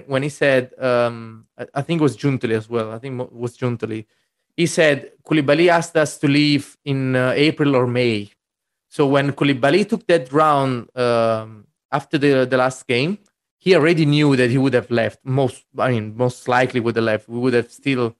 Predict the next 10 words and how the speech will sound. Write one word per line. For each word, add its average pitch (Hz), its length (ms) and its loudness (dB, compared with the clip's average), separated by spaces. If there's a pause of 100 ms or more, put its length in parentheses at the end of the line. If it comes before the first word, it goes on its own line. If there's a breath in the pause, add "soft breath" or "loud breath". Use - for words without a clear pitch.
(420)
um, 110 520 -4 (460)
have 127 260 -6
to 127 100 -2
have, 117 220 0
um, 107 380 -2
received 120 480 -2
a, 107 340 0
an 131 200 -8
offer, 113 400 -2
no? 117 220 -6